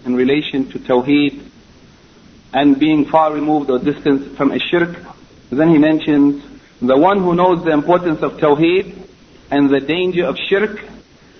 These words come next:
then it's also obligatory on them to call others to it. It's not sufficient that we try to achieve the perfection of Tawheed in our lives,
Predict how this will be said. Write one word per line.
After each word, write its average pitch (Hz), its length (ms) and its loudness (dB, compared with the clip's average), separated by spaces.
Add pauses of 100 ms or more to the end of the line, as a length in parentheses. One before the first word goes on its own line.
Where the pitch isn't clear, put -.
(120)
then 147 240 0
it's 156 320 -6
also 208 400 2
obligatory 180 720 0
on 151 160 0
them 143 160 0
to 143 120 -8
call 170 280 0
others 143 340 0
to 135 140 2
it. 101 100 -8 (260)
It's - 100 -8
not 175 220 0
sufficient 175 640 -4 (460)
that 139 200 -2
we 185 460 2
try 175 220 2
to 175 220 -2
achieve 147 560 -6 (440)
the 139 180 0
perfection 170 500 -2
of 143 140 -4
Tawheed 160 360 2
in 147 100 0
our 143 180 4
lives, 135 400 0